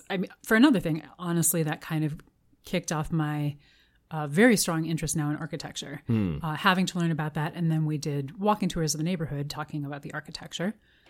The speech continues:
Speaker 1: For those trying to picture the Hill House who have not looked it up yet, has great photos online, but it's in the Richardsonian Romanesque style, which means, uh, there's a lot of Richardsonian Romanesque in Chicago, named after Henry Hobson Richardson, uh, who was an architect based in Chicago.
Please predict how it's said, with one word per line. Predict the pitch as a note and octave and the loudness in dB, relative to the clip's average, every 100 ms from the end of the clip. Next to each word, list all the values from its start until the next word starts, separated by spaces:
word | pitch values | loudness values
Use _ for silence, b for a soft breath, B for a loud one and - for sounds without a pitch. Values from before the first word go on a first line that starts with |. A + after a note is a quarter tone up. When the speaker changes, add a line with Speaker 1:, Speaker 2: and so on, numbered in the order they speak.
| b _ | b _
Speaker 1:
For | - | -6
those | D#3 D3 | -4 -2
trying | - F3 | -2 -2
to | |
picture | G#3+ C#4 C#4+ | 0 -2 0
the | B3 | 0
Hill | G#3+ G#3 | 0 -2
House | A3 B3+ | -2 -2
who | - | -2
have | E3+ | 0
not | D#3+ D#3+ | -2 -2
looked | F#3+ - | -6 -2
it | C4 | -2
up | E3+ | -2
yet, | F3+ E3+ - _ | -4 -6 -8 _
has | - F3 | -12 -12
great | - E3+ - | -6 -8 -4
photos | G3 A3+ B3 | -2 0 2
online, | A#3+ E3 D#3+ | 2 2 0
but | D#3+ | -2
it's | C#3 | -4
in | E3+ | -4
the | D#3 | -4
Richardsonian | D3+ - F3+ D#3+ D3+ D3+ D3 | -6 -6 -4 -2 0 0 0
Romanesque | C#3+ G3+ D3+ - - | 2 0 -2 -4 -4
style, | - C3+ C3+ G3+ - B B B B B | -6 -8 -10 -10 -12 B B B B B
which | F#3 E3 E3 - F3 | -6 -4 -4 -4 -2
means, | D#3+ D#3+ D#3 D#3 - | 0 2 2 0 0
uh, | F3+ D3+ D3 D#3+ | -2 -4 -4 -2
there's | F3 F3 | -2 0
a | |
lot | F3 | 2
of | G3+ | 2
Richardsonian | F#3 - - F3+ F3+ E3+ | 0 -4 -2 2 2 4
Romanesque | E3 E3 D#3+ D#3 - - | 4 4 4 2 0 -2
in | E3+ D#3 | 0 0
Chicago, | - - - D3+ E3+ B3+ - b b b - | 0 -6 -6 -4 -2 -4 -6 b b b -4
named | D#3 D3 | -2 0
after | D3 D3 F3+ | -2 -4 -6
Henry | E3+ D#3+ | -4 -2
Hobson | D#3 D3+ - F#3 | -2 -4 -4 -4
Richardson, | F3+ - E3+ A3 C#4+ C#4+ B B _ | -6 -6 -2 2 2 0 B B _
uh, | D#3+ D3+ | -6 -4
who | D3+ | -4
was | C#3+ | -4
an | |
architect | D#3 D3 E3 D#3 | -6 -6 -8 -6
based | D3 - | -4 -2
in | G3 | -2
Chicago. | - D3 C#3 C3+ D3 | -6 -8 -8 -8 -10